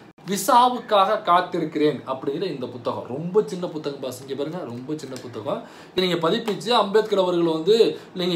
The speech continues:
ஏத்துக்கொண்ட தலைவர், ஆர் எஸ் காரன் ஏத்துக்கொண்ட தலைவர்னாக்க இந்த புத்தகத்தையாவது அட்லீஸ்ட் மக்கள்கிட்ட கொண்டு போய் சேர்க்கலாமே. ஏன்னா அந்த புத்தகத்துல என்ன தெரியுமா எழுதியிருக்காப்புல அம்பேத்கர் அவர்கள்?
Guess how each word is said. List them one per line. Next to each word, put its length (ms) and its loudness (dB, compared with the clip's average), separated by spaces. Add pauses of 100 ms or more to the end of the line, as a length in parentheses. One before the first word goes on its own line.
ஏத்துக்கொண்ட 360 0 (100)
தலைவர், 340 6
ஆர் 140 4
எஸ் 80 -6
காரன் 140 0
ஏத்துக்கொண்ட 240 -2
தலைவர்னாக்க 480 -2
இந்த 140 4 (100)
புத்தகத்தையாவது 600 6
அட்லீஸ்ட் 360 -2
மக்கள்கிட்ட 260 0
கொண்டு 140 -2
போய் 120 -4
சேர்க்கலாமே. 400 2 (960)
ஏன்னா 140 -2
அந்த 120 -2
புத்தகத்துல 280 0
என்ன 120 0
தெரியுமா 200 2
எழுதியிருக்காப்புல 480 0
அம்பேத்கர் 340 -4
அவர்கள்? 300 0